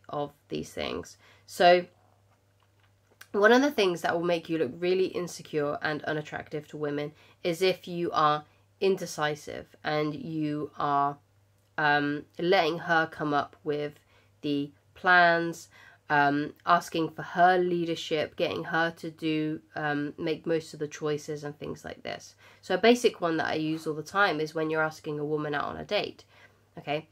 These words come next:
so let's say you ask her out on a date and she agrees to go out on a date with you. And then you say something like, "So wh-, where would you like to go?"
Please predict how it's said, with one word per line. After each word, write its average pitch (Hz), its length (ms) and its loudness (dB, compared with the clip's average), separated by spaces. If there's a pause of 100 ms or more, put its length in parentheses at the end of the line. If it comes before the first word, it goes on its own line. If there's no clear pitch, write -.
(180)
so - 120 -4
let's 180 220 0
say 156 420 2
you 151 300 -4
ask - 240 -6
her 151 60 -6
out 143 100 -6
on - 60 -6
a - 60 -8
date 190 260 0
and 139 100 -10
she - 180 -18
agrees 160 360 -6
to - 80 -10
go 151 100 -2
out 143 160 -2
on 160 60 -10
a 160 80 -10
date 202 240 -4
with - 100 -20
you. - 240 -8 (1120)
And 170 120 -2
then 190 160 2
you 202 80 0
say 185 280 0
something 160 400 -6
like, 151 420 -2 (560)
"So 214 320 8
wh-, 196 60 -4
where 208 160 10
would 190 140 2
you 185 80 0
like 165 220 -2
to 160 80 -14
go?" 151 260 -6